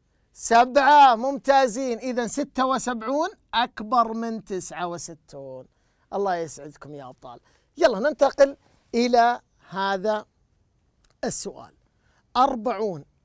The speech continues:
أكبر أم أربعون؟ وأبغى يكون عندكم حس عددي زي ما تعلمنا. وش نحط العلامة؟ هنا أربعون وهنا أربعون.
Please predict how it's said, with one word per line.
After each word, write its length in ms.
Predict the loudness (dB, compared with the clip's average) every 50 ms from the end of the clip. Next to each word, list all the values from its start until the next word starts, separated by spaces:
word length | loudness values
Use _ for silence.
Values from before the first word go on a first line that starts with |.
| _ -8
أكبر 420 | -8 -6 -6 0 2 2 2 2 -2 -8
أم 140 | -8 -8 -8
أربعون؟ 680 | -8 -10 -10 -10 -10 -12 -12 -12 -14 -16 -18 -20 -20 _ _ _ _ _ _ 2
وأبغى 320 | 2 2 4 4 0 0
يكون 260 | 0 _ -6 -8 -8
عندكم 380 | -6 -8 -10 -10 -8 -8 -10 -10
حس 340 | -6 -6 -6 -6 -6 -6 -4
عددي 400 | -4 -4 -4 -6 -12 -14 -16 -14
زي 180 | -12 -10 -8
ما 100 | -8 -10
تعلمنا. 520 | -8 -8 -8 -8 -8 -10 -12 -14 -16 -20 _ _ _ _ _ _ _ _ _ _ _ _ _ _ _ _ _ _ _ _
وش 120 | -10 -10 -8
نحط 280 | -6 -6 -6 -4 -2
العلامة؟ 540 | -2 0 0 2 2 0 0 -2 -6 -16 -20 _ _ _ _ _ _ _ _ _ 2
هنا 180 | 2 4 4 4
أربعون 560 | 4 4 4 6 6 6 6 6 4 6 6
وهنا 440 | 6 6 6 6 6 6 4 2 0
أربعون. 440 | 0 0 -2 -4 -4 -4 -10 -12